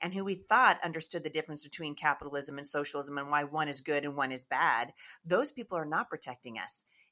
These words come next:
And we're losing our freedom while we're just, you know, doing the thing. You know, we're, we're just regular citizens, and we're losing our freedoms because we thought that the people that we had elected to represent us were,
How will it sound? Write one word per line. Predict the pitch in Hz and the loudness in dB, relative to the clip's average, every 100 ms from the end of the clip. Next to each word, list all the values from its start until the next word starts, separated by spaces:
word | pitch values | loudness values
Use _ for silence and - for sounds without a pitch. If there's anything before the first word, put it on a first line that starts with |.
| - | -8
And | 180 | -6
we're | 180 | -4
losing | 185 175 185 214 262 254 196 | -6 -6 -4 -2 0 0 2
our | 160 | -2
freedom | 156 - 196 226 143 143 151 | -2 -6 -6 -2 -4 -4 -2
while | 165 160 | 2 2
we're | 160 190 | 2 -2
just, | 208 180 - - | -2 0 0 0
you | 180 | -4
know, | 147 147 | -6 -4
doing | 151 175 202 185 | -2 0 0 -2
the | |
thing. | 160 190 269 120 165 | -4 -2 -2 -4 -10
You | 202 | -8
know, | 160 | -6
we're, | 151 165 208 | -4 -4 -6
we're | 151 165 226 | -6 -6 -4
just | 202 175 - 143 | -2 -4 -4 -2
regular | 156 175 180 190 - | -2 0 -2 -2 -4
citizens, | - 233 285 131 120 131 - - - - _ - | -6 -4 -4 -4 -6 -6 -6 -8 -20 -20 _ -6
and | 175 165 | -4 -2
we're | 180 165 | -2 -2
losing | 180 208 196 | 0 0 0
our | 170 | -2
freedoms | 170 220 190 | -4 -4 -4
because | 160 151 156 | -6 -4 -2
we | 151 156 - - | -2 -8 -12 2
thought | 208 240 160 226 - - _ _ - | 6 8 8 6 2 2 _ _ -6
that | 170 | -2
the | 165 | -2
people | 165 202 185 | -4 -8 -4
that | 170 151 | 0 0
we | 180 | 0
had | 165 | -2
elected | 143 156 156 147 | 0 -2 0 -4
to | 151 | -4
represent | 143 139 131 151 190 | -6 -2 -2 0 0
us | 131 123 - - - - - | -4 -2 -4 -4 -20 -14 -6
were, | 156 | -6